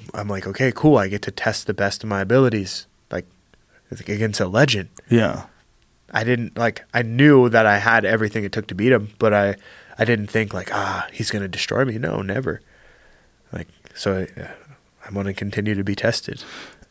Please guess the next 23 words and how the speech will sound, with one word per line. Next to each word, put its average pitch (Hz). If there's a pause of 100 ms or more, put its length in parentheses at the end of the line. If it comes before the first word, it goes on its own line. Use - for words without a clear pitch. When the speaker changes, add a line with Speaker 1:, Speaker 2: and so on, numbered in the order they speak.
Speaker 2:
It's -
interesting 180
your 127
approach, 101
'cause 113
I 104
wonder 160
if -
the, 107
the 98
fact 120
that -
you 110
were 110
such -
a 113
non-confrontational 107
guy 107
and 107
you 107
are 110
really 113
easygoing 107